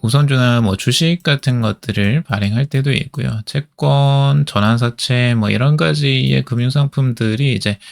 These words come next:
상장사이기 때문에 가능한 이런 상품들이 있습니다. 근데 요걸 그냥 단순하게 기존의 기업처럼 하는 게 아니고 좀 섞어요.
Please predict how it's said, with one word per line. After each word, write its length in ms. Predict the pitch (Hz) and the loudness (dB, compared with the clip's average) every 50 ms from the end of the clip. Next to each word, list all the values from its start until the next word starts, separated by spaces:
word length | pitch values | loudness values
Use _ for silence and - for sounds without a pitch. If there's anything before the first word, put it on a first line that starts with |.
| _ _ _ | _ _ _
상장사이기 880 | - - 175 180 185 185 196 196 202 196 190 - 170 165 156 143 139 135 | -2 2 4 4 4 4 4 4 4 4 4 2 2 0 2 0 -2 0
때문에 340 | - 120 120 117 113 117 113 | 0 -2 0 0 0 0 0
가능한 880 | 113 - - 101 104 117 147 143 127 110 98 98 104 110 143 170 160 127 | -2 -2 -4 -2 0 2 2 2 2 2 0 0 -2 -2 0 0 0 0
이런 340 | 101 98 98 117 113 110 110 | -2 -2 -2 -2 -2 -2 -2
상품들이 540 | - - 175 175 - - 180 156 147 143 | -2 -2 -2 -2 0 -2 0 0 0 -2
있습니다. 560 | 131 98 101 - - 107 98 98 107 107 104 - _ _ _ _ _ _ - | -2 -2 -2 -2 -4 -4 -4 -2 -4 -6 -8 -10 _ _ _ _ _ _ -6
근데 180 | 120 117 113 104 | -2 0 2 2
요걸 500 | 104 107 110 143 143 143 143 147 147 - _ _ _ _ _ _ _ | 2 0 0 2 2 4 4 2 2 -2 _ _ _ _ _ _ _
그냥 180 | - 120 113 113 | -2 -2 -2 0
단순하게 1120 | - 98 104 110 123 - - 185 196 190 180 170 160 147 139 139 123 120 120 123 120 110 - | 0 0 2 2 2 2 2 2 2 4 2 2 2 0 0 0 0 0 0 0 -2 -4 -4
기존의 640 | - - 110 - 123 127 131 131 123 123 120 117 113 | -4 -4 -2 0 0 2 2 2 2 2 0 0 -2
기업처럼 580 | - 110 110 110 - - - 120 110 110 120 139 | -2 -2 -2 -2 -4 -4 -2 -2 0 2 2 2
하는 180 | 156 175 165 | 2 2 2
게 120 | 160 160 123 | 0 0 -2
아니고 560 | 95 - 98 98 - - 151 143 123 101 - _ _ _ _ _ _ _ _ _ - - | -2 -2 -6 -6 -4 -2 0 0 0 -2 -6 _ _ _ _ _ _ _ _ _ -18 -6
좀 140 | - 127 127 | -4 -2 -2
섞어요. 640 | - - 214 226 - - 220 175 123 90 90 90 | 0 -2 -2 -4 -2 -4 -2 0 0 0 -2 -6